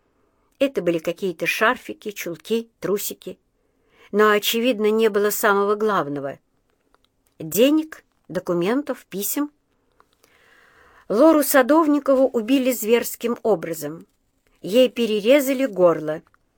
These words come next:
Не пристрелили, как тогда, в первый и второй раз, а зарезали, как животное,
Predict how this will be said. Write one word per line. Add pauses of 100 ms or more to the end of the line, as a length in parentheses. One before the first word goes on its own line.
(300)
Не
пристрелили,
как
тогда,
в
первый (420)
и
второй
раз, (920)
а
зарезали,
как
животное,